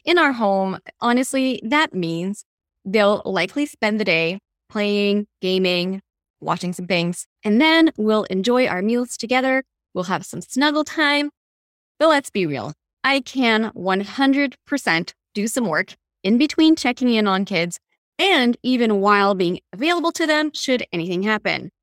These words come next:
Knowing this intellectually and having experience with it did not stop my brain from doing mental gymnastics this morning, trying to figure out how I could possibly handle this situation.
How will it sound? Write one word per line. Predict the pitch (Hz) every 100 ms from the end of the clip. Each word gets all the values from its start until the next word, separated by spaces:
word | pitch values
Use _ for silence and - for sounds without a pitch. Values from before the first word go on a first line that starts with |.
| -
Knowing | 214 277 381 494 285
this | 196 208 - _ _ -
intellectually | 220 165 202 - - 131 85 277 370 _ -
and | 240 220 190
having | 240 320 170
experience | 131 - 339 180 -
with | 170 175
it | 233 _ _ _ _ _ -
did | 233
not | 254 349 -
stop | 254 226 240 -
my | 180 202 196
brain | 240 277 151 180 214 _
from | 233 220
doing | 233 285 269 180
mental | 190 240 269
gymnastics | 254 220 196 226 - 147
this | - 160
morning, | 151 135 104 175 _ _ _ -
trying | 247 311 415
to | 440
figure | 370 311
out | 208 214 - _
how | - 277 294 -
I |
could | 240 254 -
possibly | - 277 302 320 285 285
handle | 277 220 156 160 196 -
this | -
situation. | - - 262 302 - -